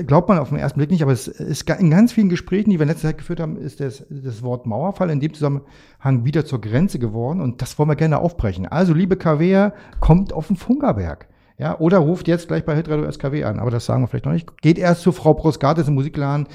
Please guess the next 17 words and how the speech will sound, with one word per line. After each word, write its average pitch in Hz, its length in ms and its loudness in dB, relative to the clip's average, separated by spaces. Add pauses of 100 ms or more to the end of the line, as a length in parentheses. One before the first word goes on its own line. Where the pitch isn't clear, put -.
(200)
die 127 120 2
hat 143 100 -2
noch 131 140 0
drei, 131 240 -2
vier 135 140 0
Karten 123 340 -2
da, 117 200 0
die 113 140 -6
gibt 117 160 -8
sie - 120 -16
euch 107 240 -12
ganz 101 200 -12
freiwillig 113 560 -12 (260)
für - 140 -10
ein 117 140 -4
kleines 135 340 -4
Entgelt. - 480 -8